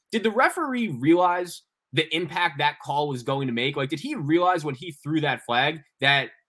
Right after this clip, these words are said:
I don't know if he necessarily realized how good of a position it put the Chiefs in, because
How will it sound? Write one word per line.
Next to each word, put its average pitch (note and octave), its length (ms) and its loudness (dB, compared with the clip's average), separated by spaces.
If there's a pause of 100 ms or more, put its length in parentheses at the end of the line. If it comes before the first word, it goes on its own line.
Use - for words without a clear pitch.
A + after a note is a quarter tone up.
(140)
I F3 80 6
don't C#4 100 6
know D#4 120 2
if A3+ 60 -6
he B3+ 160 -4
necessarily A3 560 -2
realized D#3+ 480 2
how D3+ 420 0 (100)
good C#3+ 180 -4
of D3 60 -6
a D3 60 -4
position C#3 580 -6
it C#3 140 -10
put D3 160 -8
the A#2 180 -14
Chiefs B2+ 260 -8
in, E3 280 -4 (260)
because D3 440 -2